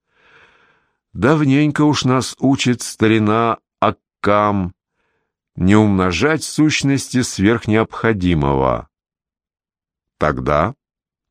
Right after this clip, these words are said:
Мазур стоял, таращился на открытый контейнер, как известный рогатый скот на известную деталь двора. В голове что-то такое помаленьку брезжило, брезжило, брезжило.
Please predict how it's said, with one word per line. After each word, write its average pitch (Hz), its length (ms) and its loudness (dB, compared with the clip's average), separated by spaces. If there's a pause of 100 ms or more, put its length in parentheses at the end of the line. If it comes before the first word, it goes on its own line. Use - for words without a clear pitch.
(920)
Мазур 92 400 0
стоял, 104 440 0
таращился 87 640 0
на 85 120 2
открытый 87 380 -2
контейнер, 87 760 -2 (640)
как 92 220 -2
известный 92 480 0
рогатый 87 400 0
скот - 380 -2
на 90 160 2
известную 95 520 0
деталь 87 480 0
двора. 82 580 0 (840)
В 92 80 0
голове 127 340 2
что-то 156 340 -2
такое 135 440 0
помаленьку 117 760 0
брезжило, 76 1120 0
брезжило, 127 1300 -2
брезжило. 69 1400 -4